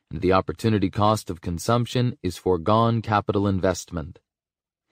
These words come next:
The interest rate is the price that regulates this relationship.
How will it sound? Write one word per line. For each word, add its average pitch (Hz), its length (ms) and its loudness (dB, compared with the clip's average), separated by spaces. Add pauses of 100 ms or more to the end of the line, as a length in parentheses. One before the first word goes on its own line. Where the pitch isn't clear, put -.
(160)
The 123 140 4
interest 165 380 0
rate 123 180 4
is 104 100 -2
the 95 80 -6
price 123 340 2
that 120 120 0
regulates 123 560 2
this - 220 -8
relationship. 85 760 -2